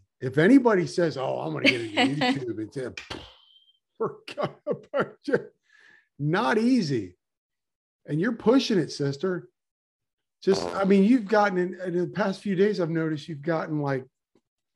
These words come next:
Speaker 1: ju-, and, and people would think this is, this is five subscribers. That's huge.
Speaker 2: No, I'm honestly surprised with the, uh, increase in subscribers. I don't know how they're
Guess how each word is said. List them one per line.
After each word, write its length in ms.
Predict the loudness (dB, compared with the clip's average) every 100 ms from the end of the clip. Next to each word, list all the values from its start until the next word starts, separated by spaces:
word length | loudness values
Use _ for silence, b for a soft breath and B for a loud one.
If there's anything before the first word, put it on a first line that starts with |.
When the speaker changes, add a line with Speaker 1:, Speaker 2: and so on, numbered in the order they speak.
| _ _ _ _ _ _ _ _ _ _ _ -8
Speaker 1:
ju-, 180 | -6 -2
and, 160 | 0
and 280 | 0 -2 -2
people 260 | 0 0 0
would 140 | 0
think 200 | 0 -2
this 180 | -2 -6
is, 300 | -8 -10 -10
this 300 | -6 -4 -6
is 20 | -8 -14
five 560 | -18 -16 -10 -8 -8 -10
subscribers. 920 | -18 -20 -16 -10 -8 -8 -10 -18 -20 _ _ _ _ _ _ _ _ _ -2
That's 220 | -2 -2
huge. 800 | -2 6 8 8 4 -6 -18 -18 _ _ _ _ _ _ _ _ _ _ _ _ _ B B B B
Speaker 2:
No, 320 | 4 8 8
I'm 240 | 6 4 4
honestly 400 | 2 0 -2 -2
surprised 640 | -4 -4 0 2 2 -2
with 140 | -8
the, 320 | -8 -8 -4 -2
uh, 300 | 2 0 -2 -8
increase 640 | -6 -6 -6 -6 -6 -6
in 120 | -10 -10
subscribers. 880 | -12 -12 -6 -2 -2 -2 -4 -6 -6
I 140 | -6
don't 160 | -4 -6
know 100 | -6
how 300 | -4 -4 -4
they're 640 | -4 -4 -2 -4 -6